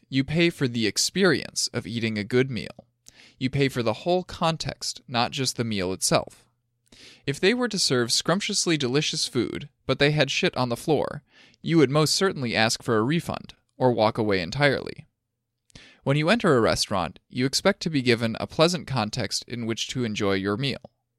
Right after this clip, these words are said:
The quiet atmosphere as you enter, the warm lights as you sit down at the table,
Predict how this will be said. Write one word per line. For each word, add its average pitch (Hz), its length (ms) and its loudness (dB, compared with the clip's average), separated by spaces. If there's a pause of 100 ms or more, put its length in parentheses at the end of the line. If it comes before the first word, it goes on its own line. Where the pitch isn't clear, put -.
(560)
The 131 80 -6
quiet 190 300 2
atmosphere 120 640 2
as 117 160 0
you 117 100 0
enter, 98 460 -4 (180)
the 151 120 0
warm 131 280 2
lights 120 340 0
as 120 140 -4
you 110 60 -2
sit - 240 -2
down 117 220 2
at 113 100 -6
the - 80 -4
table, 95 540 -4